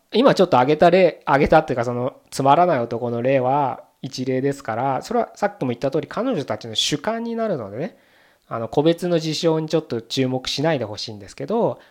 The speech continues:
注目してほしいのは、もう一個、一段抽象レベルを上げて、彼女たちの理解を超えてる人、自分たちが想像できないことをしてる人が、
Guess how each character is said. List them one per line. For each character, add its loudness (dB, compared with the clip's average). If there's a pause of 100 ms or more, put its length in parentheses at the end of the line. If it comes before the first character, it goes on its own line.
(960)
注 -6
目 -4
し -4
て 0
ほ 2
し -2
い -2
の 0
は、 -2 (100)
も 4
う 2
一 -10
個、 2
一 -4
段 4
抽 2
象 2
レ 2
ベ 2
ル 2
を 2
上 0
げ -4
て、 -2 (440)
彼 -6
女 -2
た -6
ち -8
の 0
理 -4
解 -2
を -2 (100)
超 -2
え -4
て -8
る -4
人、 -4 (1080)
自 -4
分 -2
た -2
ち -2
が 0
想 -2
像 -2
で -4
き -6
な -2
い -2
こ -6
と -4
を 0
し -6
て -4
る -4
人 -2 (760)
が、 -2